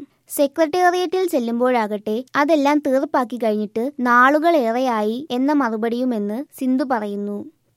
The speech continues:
ഏതാനും നാളുകൾക്ക് മുമ്പ് എടത്വായിൽ നടന്ന അദാലത്തിൽ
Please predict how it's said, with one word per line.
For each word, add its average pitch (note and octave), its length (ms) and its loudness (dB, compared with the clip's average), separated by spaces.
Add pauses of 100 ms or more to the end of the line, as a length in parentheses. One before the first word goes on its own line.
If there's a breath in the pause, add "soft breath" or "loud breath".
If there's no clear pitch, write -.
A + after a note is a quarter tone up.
ഏതാനും E4 540 2
നാളുകൾക്ക് C#4 520 0
മുമ്പ് A3+ 520 -2
എടത്വായിൽ E4+ 720 4
നടന്ന B3 300 0
അദാലത്തിൽ A3 600 0